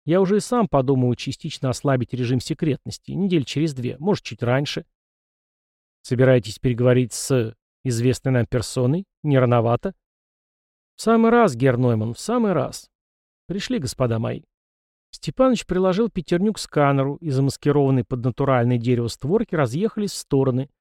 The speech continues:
открыв взору довольно большое помещение, заполненное народом примерно на треть.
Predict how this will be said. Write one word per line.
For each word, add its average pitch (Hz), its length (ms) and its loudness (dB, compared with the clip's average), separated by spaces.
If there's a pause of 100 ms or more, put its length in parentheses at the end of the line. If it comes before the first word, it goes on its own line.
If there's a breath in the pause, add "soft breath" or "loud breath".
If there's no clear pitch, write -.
(240)
открыв 135 440 0
взору 151 340 0
довольно 127 360 2
большое 127 380 0
помещение, 180 640 0
заполненное 165 600 0
народом 135 460 2
примерно 120 520 2
на 135 160 2
треть. - 400 -6